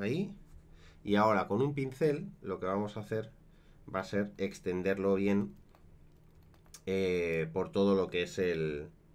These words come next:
el interior. ¿Vale? Lo repartimos bien.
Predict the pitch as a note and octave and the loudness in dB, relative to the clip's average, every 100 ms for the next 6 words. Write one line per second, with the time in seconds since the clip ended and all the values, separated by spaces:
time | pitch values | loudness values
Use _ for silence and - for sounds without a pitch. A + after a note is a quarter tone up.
0 | - - - - - - - - F#2 F#2 | -20 -20 -20 -20 -20 -20 -20 -8 -2 0
1 | F2+ F2 D#2+ D#2+ D#2 - - - - - | 0 0 0 -2 -4 -12 -20 -20 -20 -20
2 | - - - - - - - - - - | -20 -20 -20 -20 -20 -20 -20 -20 -20 -20
3 | - - - - - - - - - F2+ | -20 -20 -20 -20 -20 -20 -20 -20 -12 -8
4 | C#3 - - - - F2 E2+ E2 E2 E2+ | -8 -10 -20 -20 -18 -16 -12 -12 -12 -12
5 | E2+ E2 F2+ E2+ D#2+ E2 B2 D#3 E3 E3 | -14 -12 -8 -4 -4 0 4 6 6 4
6 | E3 E3 | 2 -2